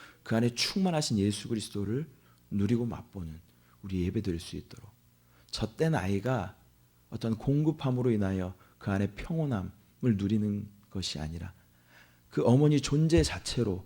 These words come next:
만족하며 그 안에 평강을 누리듯이 우리의 예배가 하나님 존재 자체로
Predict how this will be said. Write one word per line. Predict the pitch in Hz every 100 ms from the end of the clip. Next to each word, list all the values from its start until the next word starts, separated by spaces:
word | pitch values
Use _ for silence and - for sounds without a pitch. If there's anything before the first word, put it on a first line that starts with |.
| -
만족하며 | - 98 110 120 123 107 104 101
그 | 104
안에 | 101 107 143 - - - -
평강을 | - 180 160 139 117
누리듯이 | 92 98 87 - - 110 - _ _ - -
우리의 | 101 107 92
예배가 | 90 95 - - - -
하나님 | - 165 156 147
존재 | 147 160 175
자체로 | 165 - - 113 95